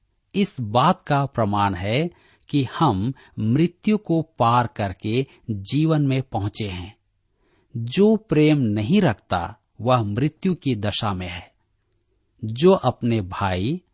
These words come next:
विश्वासियों से बैर रखता है, वह हत्यारा है।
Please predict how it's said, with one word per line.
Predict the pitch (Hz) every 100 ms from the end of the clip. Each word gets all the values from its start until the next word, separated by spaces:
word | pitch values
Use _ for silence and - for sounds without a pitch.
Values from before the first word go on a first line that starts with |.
| _ _ -
विश्वासियों | 123 151 - 156 170 - 196 190
से | - 123 117 123 - 98
बैर | 90 110 139
रखता | 127 107 - 95
है, | 87 107 160 175 _ -
वह | 110 131 - 107
हत्यारा | - - 101 92 104
है। | - - -